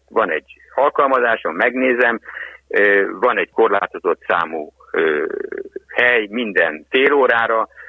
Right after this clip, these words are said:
van, amikor egy órára is kérhetek, de,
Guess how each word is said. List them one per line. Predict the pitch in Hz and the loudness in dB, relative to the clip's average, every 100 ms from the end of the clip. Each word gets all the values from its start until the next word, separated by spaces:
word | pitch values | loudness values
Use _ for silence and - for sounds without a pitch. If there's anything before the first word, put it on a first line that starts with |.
| - _ _ _ _ | -20 _ _ _ _
van, | - 95 | -2 0
amikor | 87 80 - 78 | 0 -4 -4 0
egy | 113 127 | 2 4
órára | 117 110 107 | 4 4 2
is | 98 - | 0 0
kérhetek, | 95 92 90 90 82 | 0 2 0 0 -2
de, | 73 - | -2 -4